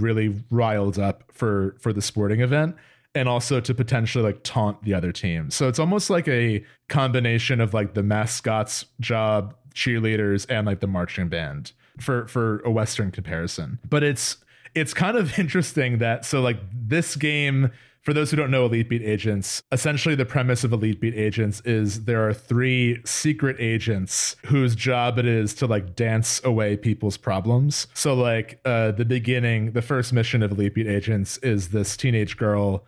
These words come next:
invited over the quarterback and she wants to ask him out, but then she's suddenly tasked with babysitting.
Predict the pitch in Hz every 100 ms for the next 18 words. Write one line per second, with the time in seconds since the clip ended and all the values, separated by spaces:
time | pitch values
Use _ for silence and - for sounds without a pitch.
0 | _ 123 117 117 113 107 104 98 104 104
1 | - 101 104 101 98 95 104 101 120 110
2 | 104 120 113 - 113 107 104 98 120 107
3 | 110 101 117 110 143 123 120 117 - 113
4 | 104 - - - - 123 117 110 110 -
5 | 104 82 76